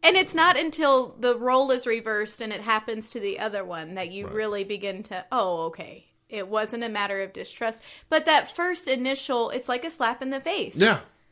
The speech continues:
Speaker 2: And that's, that's really what it kinda felt like
Speaker 1: Yeah.
Speaker 2: between us for both, um, both, both sides.
Speaker 1: Yeah.
Speaker 2: So, uh, I feel like I'm fine with the level of giving her where I'm honestly supposed to be,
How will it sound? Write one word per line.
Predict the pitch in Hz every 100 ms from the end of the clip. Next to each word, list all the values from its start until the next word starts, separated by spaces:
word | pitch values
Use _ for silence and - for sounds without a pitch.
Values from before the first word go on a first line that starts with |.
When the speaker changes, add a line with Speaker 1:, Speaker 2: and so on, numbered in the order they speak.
| _ _ _ _ _ -
Speaker 2:
And | 127
that's, | 143 139
that's | 117 131 135 -
really | 110 117 131
what | 135 120 123
it | -
kinda | 120 110
felt | 101 113 95
like | 87 - - -
Speaker 1:
Yeah. | 262
Speaker 2:
between | 196 104 95
us | 90 -
for | -
both, | 98 104 104 -
um, | 104 98
both, | 90 101 - - -
both | 113 -
sides. | 87 - - -
Speaker 1:
Yeah. | 220 202 185 - _
Speaker 2:
So, | - - 104 98 98
uh, | 95 92 92 - _ _ _ _ _ _ -
I | 113 131
feel | 135 131 120
like | 113 107 104 98 - - - -
I'm | 110 110
fine | 98 113 107 104
with | 101
the | 104
level | 101 98 98 98
of | 95 95 98 87 87 _ -
giving | 107 104
her | 92 101
where | 101 98 95
I'm | 90 92
honestly | 104 110 98 113
supposed | 104 - 101 104 -
to | 98
be, | 104 92 82 87